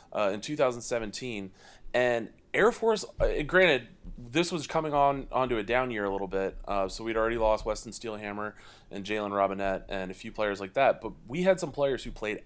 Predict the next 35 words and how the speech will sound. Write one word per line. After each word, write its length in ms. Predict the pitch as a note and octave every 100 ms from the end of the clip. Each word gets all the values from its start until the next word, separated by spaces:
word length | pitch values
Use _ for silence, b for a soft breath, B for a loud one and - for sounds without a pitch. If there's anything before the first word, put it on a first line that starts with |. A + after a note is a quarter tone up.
| -
absolutely 840 | G#2+ B2 - - A2 G#2+ G#2 F#2+ -
out 220 | F#2+ F#2
of 140 | F#2+
their 140 | F#2 E2+
minds. 440 | F2 F2 D#2+ F2 - B B B
Um, 300 | A#2 A2 G#2+
on 180 | - A#2+
defense, 500 | A#2 E3 D3+ A2+ G2
Marquise 400 | A2 C3+ - D3+
Griffin 380 | - C3 B2+ G#2
had 380 | G2+ A2 G2 -
two 320 | - E3 E3
pi-, 280 | - D#3 C#3
uh, 100 | C3 -
had, 200 | C3+ C3
uh, 160 | A#2 G2+
two 200 | - D#3
breakups, 600 | B2+ C#3+ A#2 G2+ - - B B B B
um, 260 | - G#2+ G2+
and, 240 | D#2+ G#2 -
and 200 | A#2+ A2
tip 260 | - D#3+ G#2+
balls 460 | A2+ C3+ A#2 G2+ - b b b -
that 520 | G#2 A2 G#2+ - - -
basically 720 | C3+ E3 C#3 B2+ B2 A2+ G#2+
saved 400 | - C3+ A#2+ A#2
us 180 | A2 G#2+
from 240 | - G2+
going 240 | A2 G#2+ G#2
down 180 | G2+
fourteen 420 | G2 A#2+ G#2 A2+ G2+
points 280 | - G2
even 160 | G2 F2+
more. 340 | F#2+ F2+ F2 - b b b -
Um, 500 | G#2+ G2+ G2 F#2+